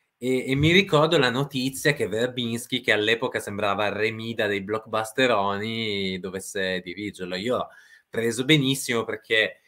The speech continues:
conoscevo poco il, il videogioco, però c'erano delle analogie, no, fra le, le cose trattate da Verbinski e BioShock. E, e io, quindi io mi ero comprato il videogioco dicendo: "Va bene, io adesso me lo gioco e poi mi guardo".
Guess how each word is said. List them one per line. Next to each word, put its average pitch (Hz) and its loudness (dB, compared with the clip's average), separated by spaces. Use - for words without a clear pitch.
conoscevo 127 0
poco 127 0
il, 117 -4
il 113 -10
videogioco, 123 0
però 120 -2
c'erano 113 -2
delle 107 -2
analogie, 104 -2
no, 107 -2
fra 101 2
le, 98 -8
le 107 -4
cose 107 -4
trattate 107 -4
da 101 -2
Verbinski 98 -4
e 92 0
BioShock. 90 -6
E, 117 -2
e 131 4
io, 185 8
quindi 202 4
io 156 4
mi 123 2
ero 117 2
comprato 131 0
il 131 4
videogioco 127 2
dicendo: 107 -4
"Va 123 4
bene, 95 2
io 113 -2
adesso 113 -4
me 110 -4
lo 135 2
gioco 120 2
e 147 -2
poi 101 -2
mi 107 -2
guardo". 98 0